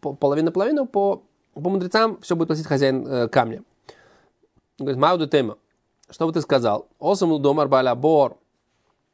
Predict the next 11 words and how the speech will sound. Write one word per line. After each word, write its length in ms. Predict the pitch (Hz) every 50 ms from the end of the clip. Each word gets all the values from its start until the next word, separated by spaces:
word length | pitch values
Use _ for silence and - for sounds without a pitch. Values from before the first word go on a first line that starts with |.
| _ _ _ _ - - _ _
В 60 | -
той 120 | - 160 151
ситуации, 300 | 151 - 156 151 - 139
когда 320 | - 123 120 120 120 - _ _ _ _ _ _ _ -
шор, 400 | - - - 170 160 139 - - _ _ _ _ _ - - - - - _ _ -
э, 440 | 120 120 120 117 117 117 117 113 110
бык 180 | 113 165 165
за-, 240 | 143 127 131 123 - -
заталкивает 760 | 147 135 131 139 - 165 151 139 - - 127 113 113 107 -
в 40 | 120
яму, 400 | 127 139 139 135 131 120 104